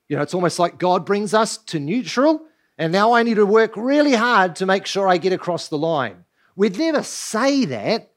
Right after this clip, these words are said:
but subtly we begin to think that.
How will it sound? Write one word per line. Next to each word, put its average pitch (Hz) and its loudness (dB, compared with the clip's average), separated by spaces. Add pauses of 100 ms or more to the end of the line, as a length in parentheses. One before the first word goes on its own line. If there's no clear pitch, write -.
(640)
but 156 -6
subtly 139 -4
we 135 -8
begin 139 -8
to 131 -12
think 151 -10
that. 92 -18